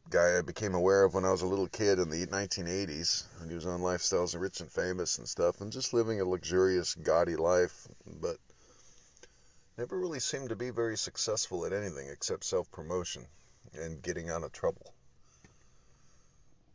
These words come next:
That, that, that was it. But his fame just grew. You know, we're really enamored with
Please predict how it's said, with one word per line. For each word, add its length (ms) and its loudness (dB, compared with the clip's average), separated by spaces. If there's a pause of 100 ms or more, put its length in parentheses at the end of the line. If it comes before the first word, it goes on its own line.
(280)
That, 160 -14 (680)
that, 680 -20
that 120 -14
was 180 -10
it. 260 0 (760)
But 120 -8
his 200 -10
fame 300 -4
just 220 -10
grew. 320 -4 (1300)
You 60 -16
know, 80 -16 (1000)
we're 140 -2
really 280 0
enamored 500 -2
with 400 -8